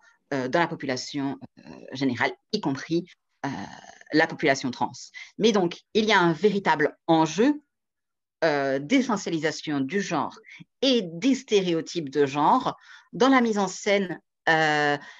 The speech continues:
cinématographique des personnes trans, et c'est vraiment comme ça qu'il faut, euh, l'analyser. Euh, et dans cette mise en scène, euh,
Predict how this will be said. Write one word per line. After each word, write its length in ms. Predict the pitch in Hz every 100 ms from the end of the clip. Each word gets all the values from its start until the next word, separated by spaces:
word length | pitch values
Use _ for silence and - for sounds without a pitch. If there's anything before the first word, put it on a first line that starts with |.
| - - -
cinématographique 1160 | - - 254 208 175 156 147 - 160 196 - - _ -
des 160 | 147 190
personnes 300 | 185 175 147
trans, 200 | 214 269 -
et 80 | 180
c'est 180 | 170 196
vraiment 540 | 175 180 175 208 269 - _ -
comme 180 | - 180
ça 240 | - 214 294
qu'il 240 | - 170
faut, 340 | - 220 262 262 -
euh, 220 | 165 160
l'analyser. 720 | 151 175 190 175 156 123 113 _ - - - - -
Euh, 1080 | 135 117 113 107 110 87 92 98 - - 113 - _ _ - - 190 220 - -
et 200 | 208 196
dans 260 | 170 214 214
cette 280 | - 208 208
mise 260 | 247 226
en 100 | 214
scène, 500 | 202 220 208 202 - - 165
euh, 640 | 156 147 139 135 127 117